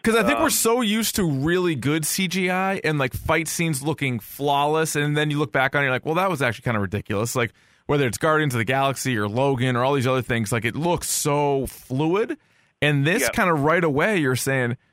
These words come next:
Speaker 1: "Man," like, when they were, and this isn't a spoiler, but when they were first, like, all the Amazons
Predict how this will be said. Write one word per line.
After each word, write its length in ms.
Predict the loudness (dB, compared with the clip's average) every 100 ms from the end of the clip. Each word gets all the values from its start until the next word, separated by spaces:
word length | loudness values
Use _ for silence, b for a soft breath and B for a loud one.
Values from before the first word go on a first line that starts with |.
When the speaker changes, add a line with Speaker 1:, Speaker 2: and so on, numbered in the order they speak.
| _ _
Speaker 1:
"Man," 480 | -2 0 2 0 2
like, 180 | 0 0
when 120 | 0
they 120 | 2
were, 320 | 2 2 0 b b b -12 -4
and 120 | 0
this 140 | 2 2
isn't 220 | 2 2
a 40 | 0
spoiler, 400 | 0 0 2 2
but 140 | 0
when 120 | 0
they 120 | 2
were 100 | 2 0
first, 420 | 0 0 -2 -2
like, 220 | -2 -2 0
all 160 | 0
the 140 | 2 2
Amazons 800 | 2 0 0 0 0 -2 -4